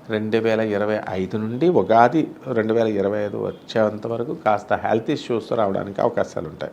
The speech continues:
మైగ్రేన్ ఉన్నటువంటి వాళ్ళకి, ఆ, కొంచెం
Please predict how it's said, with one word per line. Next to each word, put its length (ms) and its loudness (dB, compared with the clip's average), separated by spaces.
మైగ్రేన్ 440 0
ఉన్నటువంటి 520 -2
వాళ్ళకి, 480 -2
ఆ, 140 -2
కొంచెం 640 -6